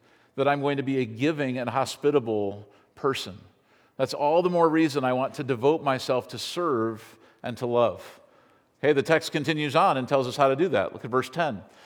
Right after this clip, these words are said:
"God has given each of you a gift from his great variety of spiritual gifts. Use them well to serve one another." Do you have the gift of speaking? Speak as if God is speaking through you. Do you have the gift of helping?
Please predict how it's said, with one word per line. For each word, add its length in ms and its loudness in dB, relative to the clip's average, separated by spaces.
"God 220 10
has 140 2
given 240 4
each 260 -4
of 80 -2
you 140 4
a 80 6
gift 540 0
from 160 0
his 160 0
great 440 2
variety 460 6
of 80 0
spiritual 420 -2
gifts. 540 -2
Use 240 -2
them 160 -4
well 220 2
to 40 -6
serve 320 -2
one 140 -2
another." 360 -6
Do 80 -4
you 60 6
have 100 2
the 80 4
gift 240 2
of 80 -8
speaking? 500 -8
Speak 460 -10
as 140 -2
if 260 -2
God 160 -2
is 80 0
speaking 420 -8
through 180 -2
you. 200 -2
Do 80 -16
you 80 2
have 60 2
the 80 6
gift 180 6
of 120 0
helping? 520 4